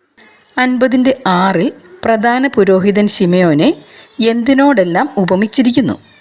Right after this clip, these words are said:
ഒന്ന്, മേഘങ്ങൾക്കിടയിൽ പ്രഭാത താരം പോലെ. രണ്ട്, ഉത്സവവേളയിൽ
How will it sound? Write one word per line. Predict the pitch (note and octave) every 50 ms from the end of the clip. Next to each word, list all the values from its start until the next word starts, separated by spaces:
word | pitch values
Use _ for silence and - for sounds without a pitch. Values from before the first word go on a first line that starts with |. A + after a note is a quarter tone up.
| _ _ _ _ _ _ _ _ _ _ _ -
ഒന്ന്, | A3 A3 A3 F#3 D#3+ E3 G#3+ F4 - - - -
മേഘങ്ങൾക്കിടയിൽ | G#3+ G#3+ G#3+ G#3+ A3 A3 - B3 B3 A#3+ B3+ C4+ B3+ B3+ - G3+ F#3 F3+ F3+ G3+ A3+ - -
പ്രഭാത | G#3 G3 F#3 - G#3 G3+ G#3 G#3+ A#3
താരം | A3 - G3 F3+ F3 F3+ F3 D#3+
പോലെ. | C3 C3 B2+ C3 F#3+ D#4+ - - - - _ _ _ - - - - - - -
രണ്ട്, | G3+ G#3+ G3+ G#3 G3 E3 E3+ C#4+ G4 - - -
ഉത്സവവേളയിൽ | G#3+ A3+ G#3+ G3+ - - B3 A#3+ C4 C#4 B3+ E3+ E3+ E3+ D#3 D3+ D#3 D#3+ B3+ F#4+